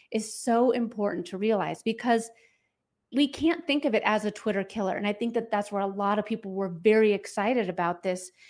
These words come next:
this Twitter rival, because they could go out there and have this simplistic way of connecting and creating content again, where with X,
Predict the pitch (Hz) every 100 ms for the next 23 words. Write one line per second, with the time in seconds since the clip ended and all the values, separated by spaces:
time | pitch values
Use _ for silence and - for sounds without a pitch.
0 | _ - 214 - - 254 220 180 196 277
1 | 330 185 - 220 _ _ _ _ 277 277
2 | 254 285 277 247 240 240 302 277 220 214
3 | 214 - 214 202 196 - - 247 277 220
4 | 214 - 220 208 240 233 220 - 196 196
5 | 196 - 202 269 - 160 147 - 202 -
6 | 196 185 185 262 349 381 208 180 190 185
7 | 185 - _ _ _ _ _ _ 214 226
8 | 233 226 220 220 - _ _ 220 220 -
9 | 294 370 180 - - - -